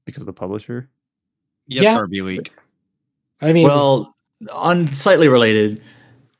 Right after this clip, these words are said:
Speaker 4: the Dot Hack remaster for the, uh, Rico G U bit, which is, like, the second tetralogy,
Speaker 3: Yeah.
Speaker 4: that came out for consoles a few years ago. It got a Switch rating a while back, so that's pretty concrete that it'll come to Switch,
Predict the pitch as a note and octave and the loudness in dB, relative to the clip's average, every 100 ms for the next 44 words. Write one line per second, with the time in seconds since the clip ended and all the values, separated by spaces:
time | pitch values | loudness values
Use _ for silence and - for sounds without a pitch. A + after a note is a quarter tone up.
0 | _ _ - - D#3 D3+ E3 C#3+ C#3+ C3+ | _ _ -20 -10 -4 0 2 2 0 -2
1 | C3+ B2+ B2 A#2+ - B2 A2+ B2 A2 A2 | -4 -2 -2 -4 -6 -6 -6 -6 -4 -4
2 | G#2+ G#2 G2+ G#2 - _ - A#2 B2+ - | -4 -6 -8 -12 -16 _ -10 -4 -4 -2
3 | B2 A2+ A2 F#2+ A2+ A2 A2 G#2+ G2+ G#2 | 0 2 0 -2 0 2 2 2 -2 -6
4 | - - - G#2+ G2 C3+ B2 B2 A#2+ A#2 | -14 -18 -6 -4 -4 -6 -2 0 0 -2
5 | - A2 D3 C3+ - - - C#3+ C#3+ C#3+ | -2 -2 0 -2 -2 -10 -6 -2 0 2
6 | C#3+ D3+ D#3 D#3+ _ - - _ _ _ | 2 0 -2 -4 _ -20 -20 _ _ _
7 | - A2+ G#2+ C#3 C#3+ E3+ C#3+ C3+ C3+ C3+ | -6 -4 -2 -2 0 0 2 2 0 -2
8 | C3 A#2+ A#2+ A2+ A2 A2+ C#3 C#3+ C#3 C3+ | -2 -2 -4 -6 -4 -2 0 0 2 4
9 | C3 B2 - - - _ - A#2+ D3 D3+ | 4 2 -4 -20 -20 _ -8 -2 2 2
10 | C#3+ - D3 E3 - - A#2 C#3 C#3+ G2+ | 0 0 2 2 -2 -8 -2 0 2 0
11 | G2+ A2 - A#2+ A#2+ A2 G#2 B2+ A2 G#2+ | -2 -8 -8 -8 -6 -4 -4 -2 -4 -6
12 | - - A2 G#2+ A#2 - C3 - F#3+ E3+ | -10 -8 -4 -2 -4 -6 -8 -6 -4 -4
13 | - A2+ D3 B2+ A2+ A2 A2 - B2+ A2 | -4 -4 0 0 -2 -6 -4 -2 -2 -2
14 | - A#2+ A2 - | 2 2 2 -4